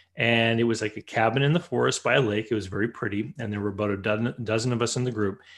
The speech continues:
And one of the people brought along a copy of Richard Kiyosaki's game,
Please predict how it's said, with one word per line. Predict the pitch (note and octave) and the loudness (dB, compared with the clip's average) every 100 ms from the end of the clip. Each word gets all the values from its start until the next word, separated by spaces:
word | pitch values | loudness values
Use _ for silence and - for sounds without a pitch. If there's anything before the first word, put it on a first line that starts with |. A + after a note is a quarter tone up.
| - - _ | -20 -20 _
And | C3 B2+ B2 A#2 | 2 4 2 4
one | C3 D#3+ | 4 6
of | F3 D3+ | 4 2
the | |
people | D3 C3+ A#2+ B2 | 0 0 0 -2
brought | G#2 E3 A2+ | 0 0 0
along | A2 A2+ | 0 -2
a | A#2 | -4
copy | - G#2 G2 - G#2+ | -4 -2 -2 -2 -2
of | A#2 G2+ | -2 -2
Richard | G2+ A#2 A#2+ G#2 | -2 -2 -4 -4
Kiyosaki's | A#2 G#2 - G2+ G2 A2 F#2+ | -4 -2 -2 -4 -4 -6 -6
game, | G2 G2 | -6 -4